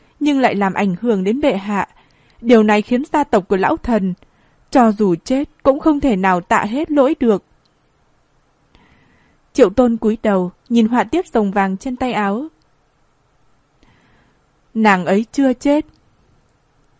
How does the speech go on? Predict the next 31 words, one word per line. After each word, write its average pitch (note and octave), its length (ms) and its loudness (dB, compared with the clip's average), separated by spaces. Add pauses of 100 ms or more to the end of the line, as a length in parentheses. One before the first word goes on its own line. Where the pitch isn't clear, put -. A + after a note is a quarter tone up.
(680)
Hắn A3 220 0
nói G#3+ 200 0
rất E4 240 -6
chậm, C4 200 2 (300)
như B3+ 180 2
đang A#3 240 0
tường G3 260 -4
thuật, F#3+ 280 -4 (220)
lại C4 140 2
càng A3+ 260 -2
giống A#3 140 0
như D4 160 -4
đang C4 240 -2
tiếp D#4+ 260 -4
thêm C#4+ 340 -2
lòng G#3 240 -2
tin C4 260 -4
cho B3+ 140 -6
mình. G3+ 280 -2 (1900)
Bệ A#3 220 2
hạ, G3 420 -6 (340)
lão B3+ 220 2
thần A#3+ 260 0
có B3 140 0
thể. B3 360 0 (1300)
Hạ B3+ 160 0
Đình G#3 200 0
Cán G#3 260 -2
chưa C#4+ 140 -4
nói A#3+ 180 0
xong, C4+ 320 -4